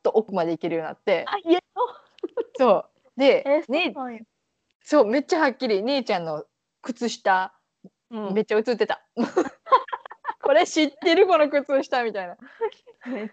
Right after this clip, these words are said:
Speaker 2: ちゃプライバシー。
Speaker 1: めっちゃプライバシー。
Speaker 2: そうなんや。そんな綺麗に映るんや。ちょっとまた
Speaker 1: そうそうそう。
Speaker 2: 探検してみよう。
Speaker 1: 探検してみて、あの、留学先探検してみて。
Speaker 2: 留学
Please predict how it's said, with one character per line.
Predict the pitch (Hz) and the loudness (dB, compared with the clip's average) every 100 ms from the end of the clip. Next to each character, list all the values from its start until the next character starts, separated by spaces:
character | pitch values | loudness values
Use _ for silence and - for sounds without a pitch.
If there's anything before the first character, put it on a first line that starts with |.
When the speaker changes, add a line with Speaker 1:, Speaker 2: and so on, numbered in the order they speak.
| - | -6
Speaker 2:
ち | 349 | -8
ゃ | |
プ | - 320 | -4 0
ラ | 480 427 | 2 2
イ | |
バ | 302 320 | 0 -2
シ | 269 | -2
ー。 | 254 214 202 - _ | -4 -2 -4 -6 _
Speaker 1:
め | 208 240 | -2 -2
っ | |
ち | - - | -4 -8
ゃ | 269 | -4
プ | |
ラ | 302 320 | 2 2
イ | |
バ | - 254 | 4 0
シ | 247 349 | 0 -2
ー。 | - 262 - _ _ _ _ _ _ _ _ _ _ - - - | 2 2 0 _ _ _ _ _ _ _ _ _ _ -20 -20 -10
Speaker 2:
そ | - 440 | -2 2
う | 370 | 4
な | 294 | 2
ん | |
や。 | 226 220 | 0 -2
そ | 349 | -2
ん | |
な | 392 | -2
綺 | 381 | 4
麗 | 466 381 | 4 4
に | 269 | -2
映 | 254 247 254 | -4 -4 -6
る | 247 | -4
ん | 233 | -6
や。 | 196 175 | -8 -8
ち | 240 | -8
ょ | |
っ | |
と | 226 | -6
ま | 220 247 | -4 -4
た | 220 | -4
Speaker 1:
そ | 226 | -4
う | |
そ | 262 | -4
う | |
そ | 220 | -6
う。 | 202 | -4
Speaker 2:
探 | 247 | -6
検 | 247 | -6
し | _ | _
て | 247 | -20
み | 247 | -12
よ | 233 233 226 | -8 -8 -10
う。 | 320 | -8
Speaker 1:
探 | - | -8
検 | 294 330 427 | -6 -4 -4
し | |
て | 320 | -4
み | |
て、 | 302 302 | -6 -6
あ | |
の、 | 247 208 202 196 - _ _ _ - | -6 -8 -8 -8 -14 _ _ _ -8
留 | 247 311 | -2 -2
学 | 277 | -2
先 | 254 - 320 | 0 2 2
探 | - 277 | 2 -2
検 | 277 208 | 0 -4
し | - | -4
て | 262 | -8
み | |
て。 | - - 277 | -10 -6 0
Speaker 2:
留 | 302 320 | 2 6
学 | 320 359 | 4 4